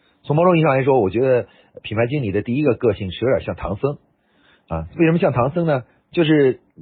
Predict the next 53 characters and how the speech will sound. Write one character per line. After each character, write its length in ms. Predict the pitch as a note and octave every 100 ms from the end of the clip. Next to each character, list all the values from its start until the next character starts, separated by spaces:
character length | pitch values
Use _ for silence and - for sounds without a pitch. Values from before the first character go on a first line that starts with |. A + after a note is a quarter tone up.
| -
对 140 | G3 C#3+
佛 380 | - G2 A#2+
的 100 | D#3+
这 100 | C3+
种 200 | A2 D2+ C#2 -
心 180 | D3 D3
呢， 200 | C3 D#2
是 340 | - G2 D#2+ -
非 140 | - D3
常 120 | C3+
非 80 | C3
常 160 | B2+
坚 240 | - C3+ C3+
定 200 | A#2+ D2+
的 120 | - _ _ _ _ _ _ _ _ - - -
啊， 140 | F#2+ E2+
不 180 | -
是 100 | D3+
那 120 | F3+ D3
种 280 | F2+ D#2+ D2+
一 100 | B2+
下 140 | D3
就 80 | A2
堕 240 | G#2+ D#3+ A2+
入 180 | G#2+
这 80 | F#2+
种 160 | E2 B1
世 240 | - B2+
俗 280 | - - D#2+
的 140 | G2
事 320 | E2 - D#3+ A#2
物 160 | F2+
中 180 | E2 F2+
啊， 140 | D#2 - - _
或 120 | A2
世 220 | G2+ -
俗 200 | - F2+
中 200 | F2 E2+
的 80 | D2+ - _
啊， 200 | - C#2 - _ _
是 180 | - E3+
要， 100 | D3 -
是 160 | - F3+
要 80 | C3
有 100 | E2+
梦 300 | A2+ D3+ A#2
想 260 | - -
的， 140 | C#2 -
就 120 | B2
要 40 | G#2
理 240 | F#2 A#2+
想 240 | - -
的。 100 | A2